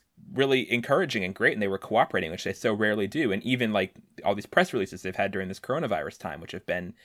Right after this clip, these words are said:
you know, joint A T P W T A releases, which is something that never happens in tennis. They're coordinating. This issue about the rankings freeze, whether or not they should count weeks at number one during the, uh, tour stoppage right now.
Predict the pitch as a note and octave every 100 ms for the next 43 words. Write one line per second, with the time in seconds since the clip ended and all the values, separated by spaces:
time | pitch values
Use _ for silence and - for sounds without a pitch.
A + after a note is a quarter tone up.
0 | - - - - F#2+ F2 F2+ - A2 G#2+
1 | - G2+ G#2+ G#2 G2 F#2+ G#2 G2+ D3 -
2 | G#2+ G#2 G#2+ C3 A#2+ A2+ A#2+ C#3 D3+ C#3+
3 | B2+ C3+ D3+ A#2+ F#2 E2 - C#2+ C2 -
4 | G#2 G#2 - C3 A#2+ D2+ D2 - - -
5 | - A2+ B2 C3+ - B2+ A#2+ A#2 A2 A2+
6 | C3 G#2+ F2 - F2+ D#2+ D2 G#2 G2+ G2+
7 | G2+ - - A2 D#2+ G#2+ - - G2+ G2
8 | G2+ G#2+ E2+ E2 - - _ _ G#2 G2
9 | F#2+ F2+ F2+ E2+ G2 F#2+ D#2+ C#2+ E2 F2
10 | - E2 A#1+ A#1+ _ - G#2 F#2+ - F#2+
11 | G2 D#2+ - D#2 C#2+ D#2+ E2